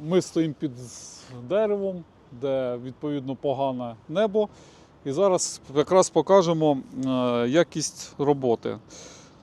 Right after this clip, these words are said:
Так, ми підключені до С К шістдесят три три системи координат.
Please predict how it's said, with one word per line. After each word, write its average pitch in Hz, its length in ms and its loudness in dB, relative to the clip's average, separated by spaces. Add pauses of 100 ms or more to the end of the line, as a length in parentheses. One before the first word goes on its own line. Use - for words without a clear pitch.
(160)
Так, - 180 4
ми 196 100 6
підключені 165 600 -2
до 135 380 4
С 135 120 0
К 139 160 2
шістдесят 131 420 -4
три 143 180 -4
три 254 380 0 (280)
системи 185 440 -4
координат. 175 580 0